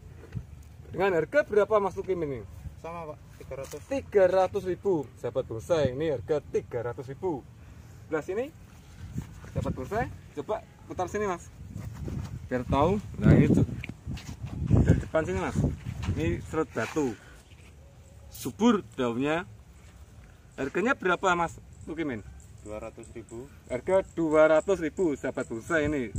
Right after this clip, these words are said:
Speaker 1: serut di batu, harga dua ratus ribu. Yang sebelah sini, asem Jawa rasa kecut. Silakan ke sini, Mas Tukimin.
Speaker 2: Ini mungkin mau dibuat maskot sama orangnya.
Speaker 1: Oh, buat maskot sendiri.
Speaker 2: Iya.
Speaker 1: Barangkali ad-,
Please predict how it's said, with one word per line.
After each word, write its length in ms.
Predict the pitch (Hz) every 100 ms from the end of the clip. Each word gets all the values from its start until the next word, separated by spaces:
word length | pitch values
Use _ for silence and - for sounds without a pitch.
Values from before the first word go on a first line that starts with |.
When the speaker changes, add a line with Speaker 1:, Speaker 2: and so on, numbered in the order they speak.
| 117
Speaker 1:
serut 320 | - 196 190
di 80 | 143
batu, 480 | 123 117 - 240 240
harga 380 | 127 - 180 151 -
dua 400 | 185 170 160 147
ratus 240 | 139 156 139
ribu. 320 | 113 123 101 - - - - -
Yang 160 | 147 143
sebelah 200 | 165 165
sini, 180 | 214 285 285 - -
asem 340 | 170 180 - 220
Jawa 400 | - 151 147 196
rasa 320 | 196 190 - -
kecut. 240 | 202 277 - - - - - -
Silakan 380 | 202 202 247 247
ke 80 |
sini, 160 | 226 247
Mas 160 | 240 220
Tukimin. 400 | 214 220 208 226 - -
Speaker 2:
Ini 400 | - 185 240 269 269
mungkin 580 | 262 247 - 269 269 254
mau 220 | 247 240
dibuat 720 | - 196 208 208 - 170 185
maskot 400 | 196 185 - 196
sama 240 | - 170 160
orangnya. 400 | 151 143 123 -
Speaker 1:
Oh, 100 | -
buat 220 | 233 214 202
maskot 400 | 202 196 202 -
sendiri. 480 | 175 190 175 135 -
Speaker 2:
Iya. 320 | 127 127 127 - - -
Speaker 1:
Barangkali 480 | 147 190 190 202 240
ad-, 180 | 214